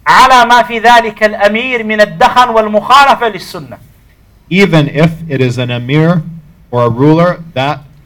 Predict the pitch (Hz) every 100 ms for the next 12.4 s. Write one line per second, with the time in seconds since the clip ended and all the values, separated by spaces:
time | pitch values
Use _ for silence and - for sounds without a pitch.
0 | _ _ 131 131 123 131 123 135 - 123
1 | 131 131 113 107 104 98 90 175 180 160
2 | 226 208 170 110 - - _ - - 165
3 | - 120 110 - - 135 - 180 165 214
4 | 226 214 220 214 233 220 202 151 - 123
5 | 117 120 120 151 175 175 170 139 143 131
6 | 123 117 135 156 156 139 120 120 135 131
7 | 123 113 117 117 - - 147 - 233 233
8 | 226 196 208 208 208 214 226 208 220 220
9 | 220 214 208 208 233 160 - 123 139 156
10 | 151 147 123 120 131 143 165 165 123 117
11 | 107 - 139 131 123 123 117 131 143 151
12 | - 151 160 160